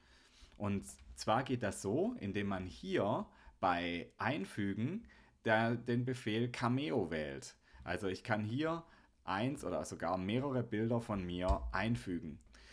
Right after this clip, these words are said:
Und damit kann ich hier sagen, erstmal zeige ich das Kamera nicht oder nicht. Ich wähle dann die richtige Webcam an.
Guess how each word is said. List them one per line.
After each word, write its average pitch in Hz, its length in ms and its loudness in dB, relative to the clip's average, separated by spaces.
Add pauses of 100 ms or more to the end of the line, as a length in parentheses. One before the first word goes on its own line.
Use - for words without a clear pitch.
(140)
Und 120 500 4 (880)
damit 156 500 2
kann 120 180 2
ich 110 120 0
hier 139 360 2
sagen, 113 380 2
erstmal 90 400 -4
zeige 120 240 2
ich 123 80 -12
das 123 160 -12
Kamera 113 400 0
nicht 98 280 -4
oder 92 160 -2
nicht. 131 380 -4
Ich - 100 -8 (180)
wähle 104 200 -2
dann 92 160 -4
die 90 60 -6
richtige 90 420 -4
Webcam 85 500 0
an. 92 300 -4